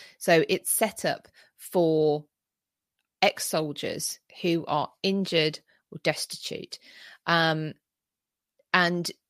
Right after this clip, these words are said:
in fact, Joanne talks about this. I asked her about this, uh, at the end of the interview that we recorded on Monday that's going to be released in January, um,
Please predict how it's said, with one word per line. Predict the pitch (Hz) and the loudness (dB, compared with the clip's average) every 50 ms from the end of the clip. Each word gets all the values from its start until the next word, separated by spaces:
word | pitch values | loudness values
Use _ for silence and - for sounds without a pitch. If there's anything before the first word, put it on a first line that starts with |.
| _ _ _ _ - | _ _ _ _ -2
in | 202 196 | -2 -2
fact, | - - 185 - - | 0 0 0 0 0
Joanne | - 202 180 170 170 170 175 170 | 2 4 6 6 6 4 2 -2
talks | - - 175 170 - - - | -2 -2 -4 -4 -4 -6 -6
about | - 170 165 - - | -4 -4 -4 -4 -4
this. | - 156 147 - - 165 | -4 -6 -6 -4 -2 0
I | 160 | 0
asked | 156 151 - - - | 0 0 -2 -4 -2
her | 180 160 | -2 0
about | - 160 151 - - - | 0 0 -2 -2 -4 -6
this, | 151 147 139 - - - - - - | -8 -8 -6 -8 -10 -10 -10 -6 -6
uh, | 156 - - - - | -6 -6 -4 -2 -4
at | 165 - - | -4 -4 -4
the | - 160 - - | -8 -8 -6 -6
end | 165 160 160 160 160 156 | -6 -4 -4 -4 -6 -8
of | - - 156 151 - - | -8 -8 -8 -8 -8 -6
the | 160 156 | -6 -4
interview | 156 160 156 - - 165 151 147 147 | -4 -4 -6 -8 -6 -4 -4 -4 -4
that | - - - - | -6 -8 -6 -6
we | 156 147 | -6 -6
recorded | 151 - - 170 160 151 147 160 156 | -6 -6 -2 0 0 0 0 -2 -2
on | 156 151 156 | -2 -2 -2
Monday | 156 151 147 143 156 143 139 | -2 -4 -2 -2 -2 -4 -4
that's | - - - | -6 -8 -6
going | - 160 151 147 | -4 -2 -2 -2
to | - - | -4 -4
be | 147 | -2
released | 143 151 147 151 143 147 - - | -2 0 0 -2 -2 -4 -8 -10
in | - 165 151 147 151 - | -10 -10 -8 -8 -8 -6
January, | - - 160 156 151 151 147 143 127 135 127 135 143 - - - - - - - - - _ - | -2 0 0 2 0 0 -2 0 0 0 0 -2 -2 -4 -8 -18 -18 -18 -18 -20 -20 -6 _ 4
um, | 160 147 139 143 | 4 6 4 2